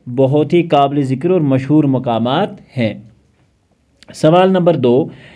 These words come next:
सोनामर्ग के बारे में चंद जुमले लिखिए। तो प्यारे बच्चों, आपको पता है कि सोनमर्ग जो है ये actually, अ, कश्मीरी लफ्ज़ से निकला है सोनमर्ग।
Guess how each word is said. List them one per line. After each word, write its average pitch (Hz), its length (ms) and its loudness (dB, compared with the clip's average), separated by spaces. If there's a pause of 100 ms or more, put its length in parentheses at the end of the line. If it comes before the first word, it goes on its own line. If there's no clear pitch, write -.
(840)
सोनामर्ग 220 760 2
के 214 120 2
बारे 165 340 4
में 160 440 0 (500)
चंद 180 240 0
जुमले 156 340 2
लिखिए। 127 480 -4 (280)
तो 143 60 -8
प्यारे 156 260 2
बच्चों, 175 300 2
आपको 165 160 -2
पता 165 280 0
है 175 80 2
कि 170 100 -4
सोनमर्ग 156 480 0
जो 143 200 2
है 139 380 2 (300)
ये 139 280 0
actually, 156 500 0
अ, 131 240 2
कश्मीरी 151 600 0
लफ्ज़ 147 300 0
से 147 140 0
निकला 135 360 2
है 165 320 -2
सोनमर्ग। 147 720 0